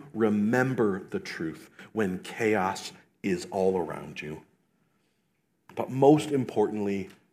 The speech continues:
do you love the truth of God's word? One of the ways that you know if you love the truth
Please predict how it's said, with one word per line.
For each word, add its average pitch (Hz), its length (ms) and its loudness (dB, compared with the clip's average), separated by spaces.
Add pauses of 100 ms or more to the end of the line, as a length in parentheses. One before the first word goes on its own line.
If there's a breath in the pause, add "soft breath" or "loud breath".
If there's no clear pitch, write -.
(180)
do 139 340 0
you 120 400 -2
love 92 800 -4 (300)
the - 100 -10
truth - 400 -16 (220)
of - 120 -20
God's - 320 -18
word? - 360 -20 (1200 soft breath)
One 151 160 12
of 175 60 8
the 196 80 12
ways 139 400 12
that 135 100 6
you 123 120 0
know 98 360 4
if 98 180 -4
you 101 100 -2
love 120 420 6
the 139 100 2
truth 127 400 -2